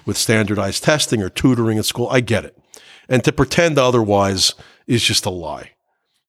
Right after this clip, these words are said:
I get it. And students who are smart but underprivileged,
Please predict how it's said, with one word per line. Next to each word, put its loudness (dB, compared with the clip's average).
I 0
get -6
it. -20
And -4
students 2
who -2
are -2
smart 2
but -4
underprivileged, -2